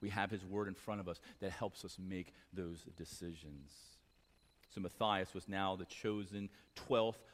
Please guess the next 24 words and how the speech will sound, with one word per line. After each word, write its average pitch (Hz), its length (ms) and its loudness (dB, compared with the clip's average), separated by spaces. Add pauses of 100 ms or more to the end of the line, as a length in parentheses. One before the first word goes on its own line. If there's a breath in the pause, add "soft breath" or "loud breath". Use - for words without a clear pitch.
(120)
apostle 95 720 -2 (240 soft breath)
to 104 100 -8
replace 85 480 -4 (340 soft breath)
Judas. 87 380 -8 (1080)
Now, 92 280 2
the 85 60 -4
moment 90 260 -2
you've 92 80 -8
been 95 120 -2
waiting 90 280 0 (100)
for, 87 180 -8
we're 85 100 -8
turning 107 360 0
the 104 80 0
page 101 580 2 (300 loud breath)
in 107 320 4
the 98 60 -2
photo 110 360 8
book. 101 280 2 (140)
Here 104 380 2
is 95 360 4
the 95 80 -8
birth 98 420 0 (260 loud breath)
of 87 300 4